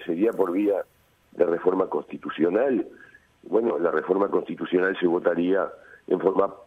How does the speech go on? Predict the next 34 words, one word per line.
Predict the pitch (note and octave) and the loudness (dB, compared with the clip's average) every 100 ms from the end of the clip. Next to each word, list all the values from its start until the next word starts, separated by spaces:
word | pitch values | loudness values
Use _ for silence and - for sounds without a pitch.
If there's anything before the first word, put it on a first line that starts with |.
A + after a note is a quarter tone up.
| _ _ _ - | _ _ _ -6
simultánea | F2+ F#2 E2+ G#2 G#2 G#2+ | -2 -2 2 2 2 0
con | F2+ F2 | 0 -2
las | E2+ | -2
elecciones | E2 E2 - F#2 F2 | -2 -2 -2 -2 -2
nacionales | E2 - E2+ A2+ C3+ A2+ - - _ - - - - | -4 -8 -4 -2 0 -2 -4 -10 _ -20 -20 -18 -10
en, | D2+ D2 D2 | -8 -6 -6
a | |
fines | - F#2 F2+ | -4 -2 0
del | E2+ E2+ | 2 0
año | E2+ D#2+ | 0 0
que | E2+ | 0
viene. | G2 C3 C3 G#2 D2+ - _ _ _ _ | 0 0 0 -2 -4 -12 _ _ _ _
Bueno, | - - G2+ - - - | 0 0 0 -4 -10 -14
este, | D2+ - D#2 D2+ - - - _ _ _ _ - | -12 -4 -4 -4 -8 -12 -16 _ _ _ _ -6
eso | - G#2+ - - | -2 2 2 2
es | |
parte | - G#3 - F#2+ | 2 0 0 -2
de | E2+ | -2
lo | D#2+ | -4
que | F2+ | -4
ellos | E2 - | -6 -4
tienen | F2 E2 | -4 -4
que | D2 | -8
estudiar. | - - D2 F2+ B2+ C3+ - - - - _ | -10 -4 0 0 0 -2 -8 -20 -20 -20 _
Yo | F#2 F#2+ | 0 2
creo | C3 D3+ C#3 | 2 0 0
que | G#2 | 0
una | G#2 | 0
cosa | F#2+ G2 A2+ | -2 -2 0
es | G2 | -2
estar | F2+ G2 | 0 0
opuesto | F#2 F#2 G#2 G#2 - F#2 | 0 0 -2 -2 0 2
a | G2+ | 2
algo | G#2+ G#2+ G#2+ C#3+ | 2 0 0 -2